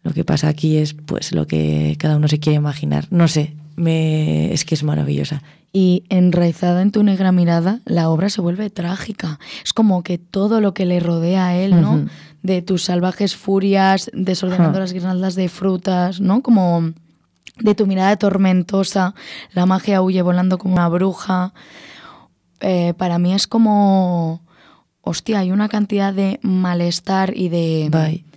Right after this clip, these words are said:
Speaker 2: horroroso.
Speaker 1: Bai.
Speaker 2: Pero horroroso, o
Speaker 1: Bai.
Speaker 2: sea
Speaker 1: O sea, a mí dos puntos claves para mí, para que me gusten su, sus poemas, es que me parece que lo dice bastante claro y que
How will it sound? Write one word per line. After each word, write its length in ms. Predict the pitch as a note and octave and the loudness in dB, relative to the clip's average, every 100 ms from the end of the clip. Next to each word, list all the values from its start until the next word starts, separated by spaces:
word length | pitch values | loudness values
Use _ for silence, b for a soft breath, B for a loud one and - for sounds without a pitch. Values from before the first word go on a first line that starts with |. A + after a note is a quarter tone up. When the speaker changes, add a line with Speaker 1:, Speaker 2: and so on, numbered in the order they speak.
| b b b _ | b b b _
Speaker 2:
horroroso. 680 | F#3 F3 D#3 E3 G#3 - - - | -2 -2 -2 -4 -4 -6 -8 -6
Speaker 1:
Bai. 340 | E3 D#3+ E3 - - _ _ | 0 0 0 -8 -20 _ _
Speaker 2:
Pero 280 | F#3 F3 F3 - | -6 -4 -6 -6
horroroso, 760 | F3 E3 D#3 E3 F#3 F#3 F3+ _ _ | -4 -2 -2 -2 -4 -8 -10 _ _
o 60 | E3+ | -4
Speaker 1:
Bai. 120 | D#3+ | -2
Speaker 2:
sea 600 | D#3+ D#3+ D#3+ D#3+ E3 E3+ - - | -2 -4 -10 -10 -12 -16 -20 -4
Speaker 1:
O 40 | |
sea, 160 | F3 E3 | 2 4
a 40 | |
mí 160 | D#3+ F3 | 4 2
dos 160 | F#3+ F#3+ | 2 -2
puntos 360 | - F3 E3+ | -4 -4 -4
claves 340 | - E3+ E3 D#3+ | -2 -2 0 -2
para 320 | - D#3 D3+ | -2 0 0
mí, 220 | D3 D#3 - - | 0 -4 -8 -6
para 160 | E3 D#3 | -2 -2
que 80 | D3+ | 0
me 120 | D3+ | -2
gusten 400 | D3+ D3+ E3 D3 | -2 -2 -4 -4
su, 540 | - D#3+ D3+ D3 C#3+ - B B B B B B _ | -2 0 2 0 -2 -8 B B B B B B _
sus 440 | - C#3+ C#3+ C#3 | -8 -4 -4 -6
poemas, 480 | - D3+ D#3 E3+ E3+ | -4 0 2 2 0
es 200 | - D#3 | 0 -4
que 280 | - E3 D3+ - _ _ | -2 -2 -2 -8 _ _
me 140 | - D#3 | -4 0
parece 280 | D#3 D3+ | 2 0
que 100 | F#3 | 0
lo 60 | D#3+ | 2
dice 180 | D#3 E3 | 2 2
bastante 640 | D3 C#3 - D3+ D#3+ D#3+ | 0 -2 -4 -4 -2 -4
claro 400 | D3 D3 C#3+ F3 - - _ _ _ _ _ _ _ _ _ - | -2 0 2 0 -4 -16 _ _ _ _ _ _ _ _ _ -6
y 100 | E3 | -4
que 300 | E3 D3 | 0 0